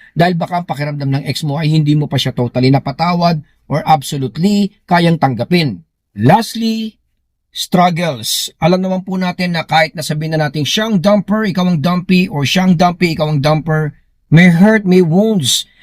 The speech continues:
meron ding sakit na nararamdaman niya, mga utol. So, bigyan natin ng time para mag-heal ito. Pagka halimbawang kayo po ay laging nandyan,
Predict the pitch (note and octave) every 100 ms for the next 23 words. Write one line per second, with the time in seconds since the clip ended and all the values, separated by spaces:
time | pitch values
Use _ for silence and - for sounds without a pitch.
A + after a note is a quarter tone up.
0 | _ - D#3+ G#3+ G3+ G3 E3+ F#3 F3 D#3+
1 | D#3 C#3+ C#3 C3 B2 B2 B2+ B2 A#2+ B2
2 | A#2+ B2 A2+ F3+ F#3 G3 A3+ A3+ A3+ G#3+
3 | G3 G#3+ C#4 D#3 E3+ D#3+ C3+ B2+ A#2+ -
4 | F#3 C#3 _ _ _ F#3+ G3 C4+ C4+ C4+
5 | C4 B3 A#3 G#3+ G#3 A3 G3 F3+ F3 E3+
6 | E3 D#3 B2+ A#2+ A#2 C3+